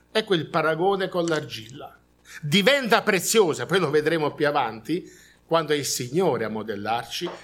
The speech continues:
quando è il Signore a lavorare in questo, in questo senso, proprio come l'argilla, che in se stessa non po-, non possiede alcun valore, soprattutto commerciale, poi credo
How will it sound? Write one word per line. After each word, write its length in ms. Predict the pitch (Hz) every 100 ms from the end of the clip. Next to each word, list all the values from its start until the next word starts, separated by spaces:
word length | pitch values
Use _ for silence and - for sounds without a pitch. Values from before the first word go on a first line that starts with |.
| -
quando 260 | 135 135
è 20 | 131
il 60 |
Signore 400 | - 131 151 156
a 60 | 127
lavorare 920 | 120 117 120 123 117 107 - - _ -
in 220 | 123 120
questo, 760 | 139 123 - 120 113 - - - -
in 160 | 135 117
questo 300 | 127 - 117
senso, 580 | 123 104 104 - - _
proprio 260 | 202 208 190
come 180 | 190 180
l'argilla, 640 | 170 135 135 110 107 - - -
che 120 | -
in 120 | 160 160
se 180 | 208
stessa 840 | 185 - 151 120 - 139 - - -
non 260 | 143 147 131
po-, 200 | 151 151
non 240 | 156 156
possiede 920 | 156 135 - 147 131 131 123 - - _
alcun 480 | - 135 - 170 165
valore, 720 | 147 139 110 98 98 - - _ _ _ _ - -
soprattutto 500 | - 120 123 147 135
commerciale, 600 | 131 123 110 139 101 101
poi 160 | 104 98
credo 420 | 117 113 113